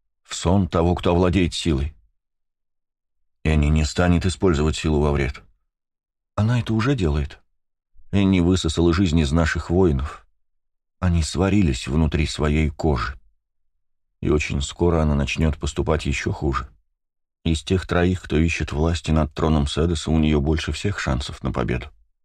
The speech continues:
Мой народ сражается и гибнет, а я использую свои видения, чтобы ему помогать. Но я слишком далеко, а она становится всё сильнее.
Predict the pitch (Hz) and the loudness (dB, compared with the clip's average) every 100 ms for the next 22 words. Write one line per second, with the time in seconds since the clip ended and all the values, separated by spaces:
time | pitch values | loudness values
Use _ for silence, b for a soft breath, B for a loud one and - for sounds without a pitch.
0 | _ _ _ _ _ _ _ - 69 78 | _ _ _ _ _ _ _ -4 0 2
1 | 80 82 85 - 82 78 80 78 - - | 2 2 -2 -2 -2 0 0 -2 -4 -4
2 | 69 67 69 87 73 69 - _ _ _ | -2 0 -2 0 -2 -4 -12 _ _ _
3 | _ _ _ - 69 101 - - 110 101 | _ _ _ -4 0 0 0 0 0 2
4 | 107 - 90 98 95 78 80 90 92 - | 0 0 2 2 2 2 4 2 0 -4
5 | 76 71 71 76 78 87 73 69 76 - | -4 0 0 0 2 2 2 0 -4 -8
6 | _ _ _ _ _ _ _ _ _ _ | _ _ _ _ _ _ _ _ _ _
7 | _ - 71 73 71 82 76 80 76 76 | _ -6 0 0 0 -2 -2 0 0 0
8 | 76 - 95 67 62 60 65 69 71 71 | -2 -2 -2 0 -2 -2 -4 -2 0 0
9 | - 73 - 78 80 78 82 95 71 | -2 -6 -4 -2 0 2 2 0 -4